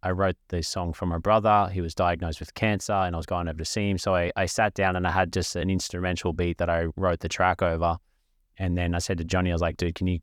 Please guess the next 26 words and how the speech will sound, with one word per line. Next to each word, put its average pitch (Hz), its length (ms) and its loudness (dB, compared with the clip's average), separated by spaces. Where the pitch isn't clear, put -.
create 87 220 0
me 80 80 -2
a - 20 -2
track? - 300 -2
It's - 120 -8
a - 20 -4
s-, - 160 -6
track - 280 0
for 95 100 -2
my 82 100 0
brother. 85 440 2
Here's 98 280 0
the, 85 360 0
the - 100 -4
sample 90 400 -2
or 87 120 0
the 82 100 -4
reference 90 420 2
track." - 480 0
And, 85 360 0
um, 82 440 0
yeah, 107 120 4
you 85 200 2
wrote 95 220 4
me 92 100 0
this, - 440 -4